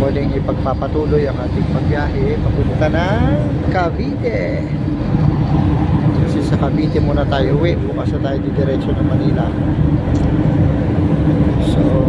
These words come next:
salamat sa Panginoon at safe yung ating naging biyahe ngayong araw na to. At, ah, maaga rin kasi kami umalis kanina dun sa aming bayan sa Rojas,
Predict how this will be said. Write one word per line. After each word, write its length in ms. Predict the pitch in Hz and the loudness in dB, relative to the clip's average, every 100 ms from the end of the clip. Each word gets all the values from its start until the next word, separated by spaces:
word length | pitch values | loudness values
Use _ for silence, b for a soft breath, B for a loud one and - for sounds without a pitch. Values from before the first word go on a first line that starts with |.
| - - | 0 0
salamat 480 | 123 127 135 156 | -2 -2 -2 -4
sa 400 | 151 131 123 143 139 | -4 -4 -4 -2 -2
Panginoon 480 | 147 151 185 190 165 | -2 0 0 0 -2
at 80 | 143 | -4
safe 320 | - 170 143 | -2 -2 -2
yung 160 | 151 147 | -2 -2
ating 320 | 131 151 156 | -2 0 0
naging 240 | 143 151 147 | 0 0 0
biyahe 480 | 143 143 147 156 - | 0 0 0 0 0
ngayong 360 | 151 151 151 - | 0 0 0 0
araw 240 | - - | 0 0
na 160 | - - | 0 0
to. 180 | - - - - - - - - - - - - - - - - - - - - | 0 0 2 2 2 0 0 0 2 2 2 2 0 0 2 2 2 2 2 2
At, 180 | - - | 2 2
ah, 320 | - 76 - - - - - - - - | 0 0 0 -2 -2 -2 0 0 0 0
maaga 320 | 127 131 135 | 0 -2 -2
rin 160 | 139 143 | -4 -4
kasi 160 | 143 147 | -4 -2
kami 240 | 139 143 - | -2 -2 -4
umalis 320 | 135 151 156 | -4 -4 -4
kanina 560 | 151 147 - 185 165 165 | -2 -2 -2 -2 -2 -2
dun 240 | 151 147 | -2 -2
sa 240 | 151 143 | 0 0
aming 160 | 143 147 | 0 0
bayan 400 | 143 147 147 147 | 0 0 0 0
sa 400 | 151 131 127 127 | 0 2 0 0
Rojas, 480 | 139 147 160 151 | 0 0 -2 -2